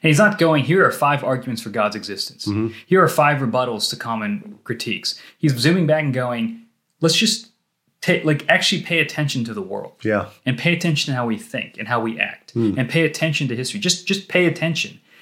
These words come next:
Speaker 1: And you'll start to see that things are not as clear, cut, and dry as skeptics would like to think they are.
Speaker 2: Yeah.
Speaker 1: Right? And that Christianity has a lot more power if you take it as a whole, as a composite, you know, as, as how it, how it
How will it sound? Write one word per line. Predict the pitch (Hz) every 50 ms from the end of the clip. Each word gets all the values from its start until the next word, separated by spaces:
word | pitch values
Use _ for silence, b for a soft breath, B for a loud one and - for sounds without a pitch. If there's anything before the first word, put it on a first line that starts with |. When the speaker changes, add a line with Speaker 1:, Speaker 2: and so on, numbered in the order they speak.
| b b b
Speaker 1:
And | - 143
you'll | 147 147
start | 143 - 190 190 190
to | - 135
see | - - - - 175 165 123 107 110 113 - b b b b b b b b b b _ _ -
that | - 123 123 - - - _
things | - 160 165 165 156 143
are | 143 - 131 135 135 131
not | 107 135 135 139 151 156
as | 156 135 - - - - - _ _ _ _ _
clear, | - - - 160 156 156 139 113
cut, | - - 135 -
and | 135 127
dry | 113 113 120 131 135 139 127 113
as | 107 101
skeptics | - - - 123 117 - 120 113 - -
would | 110 107
like | 104 101 - -
to |
think | - _ - 156 160 143
they | - 113 95
are. | 90 87 - - - _ -
Speaker 2:
Yeah. | 92 90 85 80 -
Speaker 1:
Right? | - 117 120
And | 107 127 127
that | 120 -
Christianity | - 170 151 - - - 127 120 135 165 185 175 139 117 110 107
has | 117 120 113
a | 117
lot | 113 127 123 -
more | 120 117 110
power | - 131 131 135 127 120 113 B B B B B
if | - 139 -
you | 139
take | - - 151 151 143
it | 151 135
as | 123 113
a | 113 98
whole, | - - - 160 151 123 98 - -
as | 98 104
a | 107 104
composite, | - - 107 101 - - 127 131 131 - - - _ - _ _ _ _ _ _ _ _ _ _ _ -
you | 120 120
know, | 123 123 120
as, | 104 113 110 -
as | - 113 113 -
how | - 127 127 123
it, | 117 - - _ - -
how | 107 123 123
it | 117 107 - -